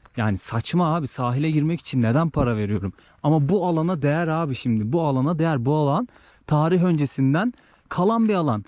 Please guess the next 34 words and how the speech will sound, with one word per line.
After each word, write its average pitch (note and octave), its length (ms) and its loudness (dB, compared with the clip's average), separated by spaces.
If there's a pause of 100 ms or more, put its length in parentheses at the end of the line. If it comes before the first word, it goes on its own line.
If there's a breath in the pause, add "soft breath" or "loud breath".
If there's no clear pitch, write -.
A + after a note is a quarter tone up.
(100)
Biraz E3+ 320 6
da E3+ 80 2
merakınız E3+ 580 2
varsa F#3+ 300 2
böyle C3 240 4
şeylere D3 380 0
kesinlikle D#3 600 -2
gelip D3+ 280 0
görmenizi C#3 480 2
tavsiye C#3 440 0
ederim. A#2+ 340 0
En E3 100 0
azından C3 480 2
ben C3+ 140 4
öyle A2+ 200 0
yapıyorum. A#2 400 -2 (380 soft breath)
Şu - 180 0
an D3+ 320 0
bu F3 160 0
alandayım. C3 640 0 (400 soft breath)
Hatta E3+ 360 0
buradan E3 340 2
göl D#3 280 4
de D#3+ 80 2
gözüküyor. C3 480 -2
Karşı C3+ 400 -2
dağlar C3+ 380 2
da C#3 60 2
gözüküyor. A#2+ 600 0 (380 loud breath)
Arkamda D3+ 560 0
da C#3+ 140 0
bu C#3 160 -2
dağlar C#3+ 360 2
var. C3+ 240 -2